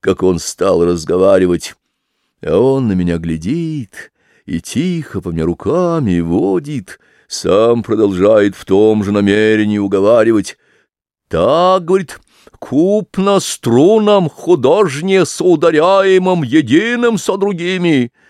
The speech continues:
гусли песни сдают, и гуслеигратель веселится, сладости ради медовная». То есть просто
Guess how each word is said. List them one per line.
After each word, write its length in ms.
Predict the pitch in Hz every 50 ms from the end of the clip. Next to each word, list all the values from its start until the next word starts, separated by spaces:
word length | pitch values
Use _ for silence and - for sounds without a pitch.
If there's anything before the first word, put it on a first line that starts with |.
| _ _ _
гусли 800 | 92 95 101 127 190 247 269 254 - - - - 226 240 226 208
песни 800 | - - - 160 160 196 208 202 185 - - - - 180 185 185
сдают, 580 | 165 123 110 - 151 147 131 156 180 - - - - _ _ _ _ _ _
и 100 | - 120
гуслеигратель 1300 | 123 110 120 123 - - - 101 104 110 113 104 104 98 110 170 233 254 262 - - - 233 247 226 190
веселится, 960 | 185 220 208 - - 175 180 180 190 208 180 - - - 160 160 156 131 - - - -
сладости 960 | - - - - 113 95 104 175 233 240 233 196 208 202 170 - - - - 156
ради 500 | 165 127 120 151 160 123 123 139 135 123
медовная». 960 | 120 117 117 110 101 104 131 151 123 110 120 120 117 104 98 95 110 101 - _ _ _ _ _ _ _ _ _ _ _ _ _ _ _ _ -
То 160 | - 95 92
есть 280 | 92 95 87 - -
просто 800 | - - 117 123 110 98 90 - - - 98 90 87 80 73 71